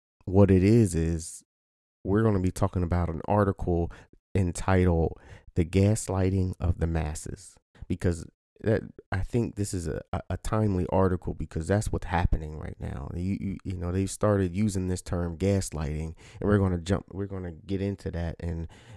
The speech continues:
explore exactly what that is and what that means and how it's being used.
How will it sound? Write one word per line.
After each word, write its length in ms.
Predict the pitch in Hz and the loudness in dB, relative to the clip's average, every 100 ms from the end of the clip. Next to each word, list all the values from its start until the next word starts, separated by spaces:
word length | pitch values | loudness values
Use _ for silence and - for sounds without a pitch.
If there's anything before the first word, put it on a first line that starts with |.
| - | -10
explore 520 | - - - 107 92 | -8 -6 -4 0 2
exactly 720 | 82 90 90 95 - 82 80 - - _ _ _ _ | 0 -2 -2 -2 -4 -6 -6 -12 -20 _ _ _ _
what 160 | 98 - | -2 0
that 200 | 87 82 | -2 0
is 300 | 85 78 82 | -2 -2 -4
and 100 | 85 | -4
what 140 | 87 | -4
that 180 | 82 82 | -2 -2
means 320 | 90 87 85 | -2 -4 -6
and 100 | 82 | -8
how 280 | 87 95 92 | -8 -6 -4
it's 100 | 87 | -4
being 300 | 95 87 87 | -4 -4 -2
used. 480 | 160 196 - - | -4 -4 -8 -12